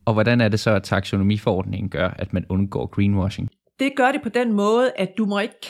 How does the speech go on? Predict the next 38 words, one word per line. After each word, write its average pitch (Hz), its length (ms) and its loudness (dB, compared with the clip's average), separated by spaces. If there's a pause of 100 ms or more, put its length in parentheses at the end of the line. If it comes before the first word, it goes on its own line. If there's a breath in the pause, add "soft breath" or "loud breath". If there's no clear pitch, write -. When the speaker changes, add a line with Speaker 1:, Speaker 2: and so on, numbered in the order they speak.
Speaker 2:
kalde 247 320 -2
noget 175 320 0
miljømæssigt 185 600 -4
bæredygtigt, 170 560 -6
medmindre 202 600 0
det 165 120 -8
falder 170 300 -6
inden 180 200 -6
for 175 120 -12
taksonomien. 156 600 -10
Altså, 160 180 -14
så 180 100 -8
det 226 120 -2
vil 240 80 -4
sige, 226 300 -4 (360 loud breath)
når 202 240 2
du, 196 260 -6 (100)
når 190 160 0
du 190 160 -2
i 190 140 -4 (140)
de 240 120 -2
her 247 180 0
underliggende 202 560 -2
reguleringer, 180 560 -4
som 160 180 -12
jeg 156 100 -8
talte 196 280 -8
om 165 140 -10
før, 202 240 -6
delegerede 165 600 -4
forordninger, 151 580 -10 (320 loud breath)
når 196 160 0
man 190 140 0
her 233 280 -2
går 175 120 -6
ind 214 200 -2
og 175 100 -8
definerer 190 640 -2